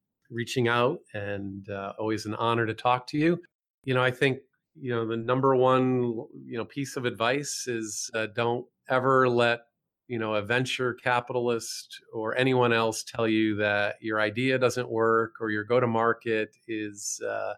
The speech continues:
you know, necessarily a dumb idea. You know, keep plugging away. As we started before the mic went on, you know, one of my heroes is Rafael Nadal, and he plays every point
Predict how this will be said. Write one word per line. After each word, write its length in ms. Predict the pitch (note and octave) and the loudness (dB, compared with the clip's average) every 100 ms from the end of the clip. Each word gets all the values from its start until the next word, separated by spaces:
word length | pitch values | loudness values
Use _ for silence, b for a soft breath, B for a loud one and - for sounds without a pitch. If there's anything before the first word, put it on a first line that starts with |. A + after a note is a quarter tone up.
| b b b b b b b b _ | b b b b b b b b _
you 140 | A2+ G#2 | -12 -8
know, 140 | G2+ | -4
necessarily 1120 | G#2+ A2+ A#2+ - - A#2 A2+ A2 G#2+ G#2+ G#2 | -2 -2 -4 -4 0 2 2 2 0 -2 -2
a 80 | G2+ | -4
dumb 280 | G2+ B2+ C3+ | -2 2 4
idea. 840 | B2+ B2+ B2 A#2+ A#2 A#2 A2+ A2 A2+ | 4 2 2 2 2 2 2 0 -2
You 160 | A2 | -4
know, 100 | G#2 - | -6 -10
keep 240 | - C3 - _ | -10 -10 -10 _
plugging 320 | - A#2+ A#2 | -2 0 0
away. 440 | A2 G#2 G#2 F#2+ F#2 | 0 0 0 0 -6
As 120 | G2+ | -8
we 100 | A#2+ | -8
started 460 | A2 - A#2+ A#2 A2+ | -6 0 2 2 0
before 280 | A#2 - A2+ | -4 0 0
the 80 | G#2+ | 2
mic 380 | G#2 A2 - - - _ _ _ _ _ - | 2 0 -2 -12 -20 _ _ _ _ _ -4
went 280 | G#2+ G2+ - | -4 -4 -4
on, 560 | B2 A2+ G#2 G2+ G2 F#2+ | 0 2 2 0 -4 -8
you 100 | A#2 | -6
know, 120 | G#2+ | -4
one 160 | G#2 A#2 | 0 0
of 60 | A2 | 2
my 140 | G#2+ | 0
heroes 480 | G#2 B2+ A#2 A2 G#2+ | 0 2 4 2 -2
is 140 | G2 | -2
Rafael 480 | A2 A2 - A2+ G#2+ | 0 0 0 -2 0
Nadal, 500 | G#2 A2 G#2+ G2+ F#2+ | -2 2 2 2 0
and 80 | F#2+ | -4
he 80 | A2+ | -4
plays 360 | - A#2+ G#2 | 2 2 2
every 240 | A#2+ A#2+ A#2 | 0 0 -2
point 540 | - B2+ A#2 - | 0 2 2 -6